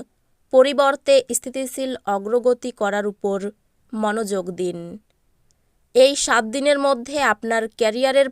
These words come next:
পথ উল্লেখযোগ্য অগ্রগতি দেখাবে। নতুন প্রকল্প সামনে আসছে। কৌশলগত পরিকল্পনা বাধা অতিক্রম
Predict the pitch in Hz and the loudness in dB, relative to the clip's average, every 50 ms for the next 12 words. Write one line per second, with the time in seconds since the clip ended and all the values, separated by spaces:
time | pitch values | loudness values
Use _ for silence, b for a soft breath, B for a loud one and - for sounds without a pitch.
0 | _ - 214 208 214 214 - - - - 220 226 240 240 269 277 277 240 240 277 | _ -2 0 0 0 -2 -6 -18 -12 -8 -8 -4 2 2 2 2 2 -2 -2 -2
1 | 269 240 233 247 269 269 - - - 196 190 190 202 220 233 214 220 220 208 - | -2 -2 -2 2 2 2 2 2 -2 -4 -2 -2 0 0 0 0 0 -4 -4 -4
2 | 214 220 208 202 180 - - - 208 170 180 170 165 - - _ _ _ _ _ | -8 -6 -4 -4 -4 -6 -6 -10 -10 -8 -6 -6 -6 -8 -10 _ _ _ _ _
3 | _ _ _ _ _ _ _ - 233 240 240 247 247 - 269 262 254 - _ _ | _ _ _ _ _ _ _ -6 -4 -2 -2 -2 -2 -4 -6 -6 -6 -8 _ _
4 | - 220 220 208 - 220 208 208 220 220 _ - 226 226 - - - 202 190 196 | -4 -2 -2 -2 -2 -2 -2 -2 -2 -4 _ -4 -4 -4 -4 -6 -6 -8 -8 -6
5 | 208 208 202 190 175 175 185 - - - - - 208 170 170 160 - 233 _ _ | -6 -6 -6 -4 -4 -4 -4 -4 -6 -4 -6 -6 -6 -6 -8 -8 -10 -14 _ _
6 | _ _ _ _ _ _ _ _ _ _ _ _ _ - 285 277 285 285 - - | _ _ _ _ _ _ _ _ _ _ _ _ _ 6 6 6 6 6 2 4
7 | 339 320 320 277 294 294 285 311 302 285 - 262 233 240 226 - 247 233 233 247 | 4 2 4 2 2 2 2 0 -2 2 2 2 2 2 0 0 2 4 4 4
8 | 247 - 269 262 226 190 175 175 - - _ _ _ _ _ _ - 240 226 226 | 2 0 -2 -2 0 0 -2 -2 -4 -8 _ _ _ _ _ _ -8 -2 0 2
9 | 214 208 208 233 269 277 254 233 214 - 240 _ - 247 247 240 | 2 2 0 -2 -2 -2 -2 -2 -2 -6 -12 _ -2 0 0 0